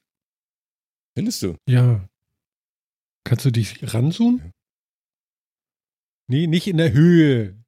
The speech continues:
Speaker 1: Ich kann physisch die Kamera näher stellen.
Speaker 2: Du müsstest dich ein bisschen
Speaker 1: <laughs>
Speaker 2: croppen, so. Also in, in,
Speaker 1: Echt
Speaker 2: in,
Speaker 1: das?
Speaker 2: you know?
Speaker 1: So,
Speaker 2: Ja.
Speaker 1: Kamera, steh jetzt näher dran. Ist jetzt größer. Ist das besser? Ich weiß nicht.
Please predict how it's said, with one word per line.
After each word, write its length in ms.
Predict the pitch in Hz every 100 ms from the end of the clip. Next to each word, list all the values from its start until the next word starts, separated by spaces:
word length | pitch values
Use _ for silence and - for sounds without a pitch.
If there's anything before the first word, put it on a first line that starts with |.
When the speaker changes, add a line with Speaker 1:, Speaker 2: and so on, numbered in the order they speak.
| _ _ _ _ -
Speaker 1:
Ich 80 | -
kann 160 | 120
physisch 340 | 110 202 185 -
die 140 | 120
Kamera 420 | - 175 135 101
näher 220 | 98 95 90
stellen. 260 | - 95
Speaker 2:
Du 60 | 165
müsstest 300 | 190 196 262
dich 100 | 185
ein 60 | 180
bisschen 260 | 175 185 165
Speaker 1:
<laughs> 0 |
Speaker 2:
croppen, 480 | 180 208 208 160
so. 220 | 110 117 127
Also 180 | 120
in, 80 | 135
in, 140 | 156 139
Speaker 1:
Echt 180 | 131 208
Speaker 2:
in, 60 | 143 147 - -
Speaker 1:
das? 160 | 151 -
Speaker 2:
you 240 | 160 135
know? 280 | 143 147 196 _ _ _ _ _ _ _ _ _ _ _ _ _ _ _ _ _ _ _ _ _ _ - _ _ _ _ _
Speaker 1:
So, 80 | 139
Speaker 2:
Ja. 60 | 120
Speaker 1:
Kamera, 240 | 139 107
steh 120 | -
jetzt 140 | 98 95
näher 160 | 95
dran. 220 | 87 87 80
Ist 140 | 98
jetzt 140 | - -
größer. 280 | - -
Ist 100 | 82
das 80 | -
besser? 300 | - 90 143 120
Ich 100 | -
weiß 180 | 80
nicht. 100 | -